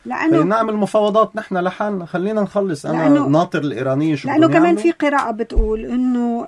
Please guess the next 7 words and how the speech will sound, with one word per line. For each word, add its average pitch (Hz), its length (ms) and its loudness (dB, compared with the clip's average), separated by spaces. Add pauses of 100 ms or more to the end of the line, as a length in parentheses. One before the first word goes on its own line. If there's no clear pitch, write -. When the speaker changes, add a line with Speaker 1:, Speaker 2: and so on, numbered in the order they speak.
Speaker 1:
إذا 220 600 -2 (280)
نجحت 220 680 -8
المفاوضات 190 580 -10
الأمريكية 190 600 -12
الإيرانية، 196 540 -10
حكما 240 440 -8
ستنسحب 214 880 -6